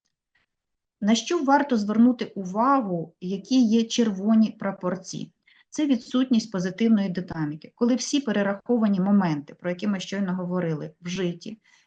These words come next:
всі поради використані, але, е, змін в кращу сторону не наступає.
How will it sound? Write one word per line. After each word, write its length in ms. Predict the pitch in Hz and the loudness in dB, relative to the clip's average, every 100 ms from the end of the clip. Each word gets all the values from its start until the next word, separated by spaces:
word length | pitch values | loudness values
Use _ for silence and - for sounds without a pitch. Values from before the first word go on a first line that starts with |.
| - | -10
всі 180 | - 269 | -2 0
поради 500 | 226 220 208 185 185 | 2 2 0 -2 -2
використані, 720 | 262 269 175 170 170 165 156 | -2 -2 -4 -4 -4 -4 -4
але, 300 | - 202 214 | -4 -2 0
е, 960 | 160 - _ _ _ _ _ - 160 175 | -2 -6 _ _ _ _ _ -10 -6 -2
змін 420 | 196 240 208 - - | 4 6 6 0 -10
в 20 | |
кращу 380 | - 214 202 185 | -4 -4 -4 -8
сторону 500 | 165 196 180 165 156 | -8 -6 -2 -2 -2
не 320 | 165 202 208 - | -2 -2 -2 -4
наступає. 760 | 180 175 - 160 147 143 - | -6 -6 -10 -12 -10 -6 -6